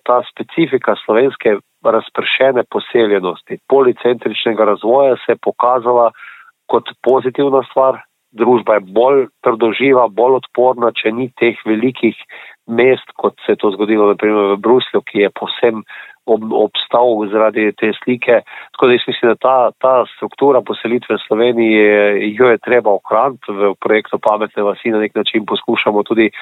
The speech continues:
okrepiti to slovensko podeželje, ki se je pokazalo resnično kot zelo odporno. Druge stvari so pa,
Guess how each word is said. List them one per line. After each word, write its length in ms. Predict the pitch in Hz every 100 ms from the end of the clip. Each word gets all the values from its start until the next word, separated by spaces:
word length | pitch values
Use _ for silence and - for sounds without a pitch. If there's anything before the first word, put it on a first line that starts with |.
| - -
okrepiti 720 | - - 104 - 143 - -
to 160 | - 117
slovensko 540 | - 117 127 - 120
podeželje, 680 | - 113 110 120 123 117 104
ki 300 | - 113 113 - - - -
se 60 | 117
je 40 |
pokazalo 520 | 110 104 120 113 113 110
resnično 440 | 104 127 110 110
kot 220 | - 104
zelo 240 | 107 110 107
odporno. 480 | - 113 107 95 98
Druge 320 | 139 214 -
stvari 260 | - 143 151
so 100 | 131 110
pa, 200 | 113